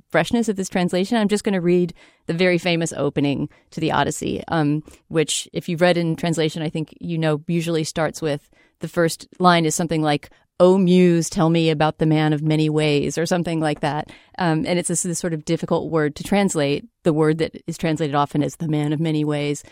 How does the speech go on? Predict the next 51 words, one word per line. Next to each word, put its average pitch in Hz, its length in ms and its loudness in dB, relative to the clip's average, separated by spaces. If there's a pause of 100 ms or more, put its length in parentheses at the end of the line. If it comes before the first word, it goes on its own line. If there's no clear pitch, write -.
(320)
polytropos, 165 680 -2
which - 180 -10
means 151 400 0 (160)
a 151 60 -14
person 147 300 -6
of 147 60 -6
many 151 260 -2
tropes, - 420 -2
right? 202 160 4
A 262 100 8
person 180 240 -2
of 165 100 -6
many 160 240 0
turns. 147 540 -4 (440)
So 180 160 2
here's 226 240 6
the, - 140 -8
here's 196 240 4
the 190 60 0
beginning 160 300 4
of 147 100 -2
Emily 160 240 0
Wilson's 151 420 -2
translation 165 460 -6
of 165 60 -10
the 175 100 -8
Odyssey. - 460 -12 (480)
"Tell 233 180 4
me 294 140 6
about 233 180 4
a 196 40 -2
complicated 190 640 0
man. 156 420 2 (640)
Muse, 226 380 6
tell 226 180 2
me 247 100 4
how 226 140 2
he 208 100 2
wandered 190 420 4
and 185 120 2
was 160 120 0
lost 160 480 0 (240)
when 180 120 2
he 180 80 4
had 175 80 0
wrecked 180 300 0
the 175 80 -4
holy 185 280 0
town 175 240 -2
of 160 80 -4
Troy, 156 460 -2